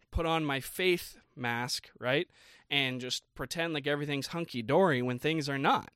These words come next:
It's not just you work up within yourself some sort of, "I'm going to be content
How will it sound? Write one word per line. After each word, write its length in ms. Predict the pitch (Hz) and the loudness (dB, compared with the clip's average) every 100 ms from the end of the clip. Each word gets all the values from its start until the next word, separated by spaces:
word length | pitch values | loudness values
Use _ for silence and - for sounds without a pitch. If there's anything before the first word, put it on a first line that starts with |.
| _ _ _ _ _ | _ _ _ _ _
It's 200 | 127 131 | -6 -4
not 200 | 156 170 | -2 0
just 180 | 156 143 | -2 -2
you 120 | 135 | -4
work 440 | 120 147 208 254 262 | -4 6 8 8 4
up 180 | 240 | 2
within 340 | 202 190 202 185 | 0 -2 -4 -4
yourself 680 | 139 - 220 240 147 127 - | -6 -4 0 2 2 -2 -6
some 200 | 185 175 | -8 -6
sort 240 | 180 151 | -2 -2
of, 100 | 135 - | -2 0
"I'm 180 | 165 156 | 2 4
going 300 | 160 185 175 | 4 2 2
to 80 | |
be 160 | 151 156 | 2 2
content 640 | - 143 123 - 175 160 | 0 -6 -6 -4 -6 -6